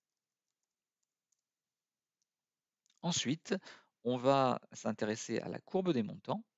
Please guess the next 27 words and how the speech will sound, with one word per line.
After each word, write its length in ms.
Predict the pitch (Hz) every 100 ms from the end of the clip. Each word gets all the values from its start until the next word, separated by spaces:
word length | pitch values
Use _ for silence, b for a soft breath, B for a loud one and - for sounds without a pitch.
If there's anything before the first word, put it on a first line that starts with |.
| _
On 40 |
va 140 | 92 - 110
double-cliquer 520 | 165 147 - - -
dessus. 280 | - - 233 _ _ _ _ _ _ _ _ _ _ -
Euh, 100 | - -
non, 80 | - -
j'ai 200 | 107 -
trop 160 | - -
cliqué. 440 | - - 123 196 _ _
Voilà, 180 | - -
on 40 |
va, 120 | - - -
pour 200 | 131 _
que 220 | 113 -
juste 600 | - 110 147 214 - -
cette 400 | 120 - 123 - - _
courbe 380 | - 151 113 - b b b
soit 400 | - - 117 113
sélectionnée. 720 | - 135 123 - 104 101 165
Et 120 | - -
pour 280 | - 247
cette 200 | - 123
courbe, 320 | - 139 220 247 b b b b
on 160 | - 117
va 320 | 120 156 233 - _ _ _ _ _ _ _ _ _ _ _ _ _ _ _ -
changer 560 | - 196 170 123 135 - _ _ _ _ _ _ _ _ _ _ _ _ _ _ _ _ _ _ _
le 200 | 120 139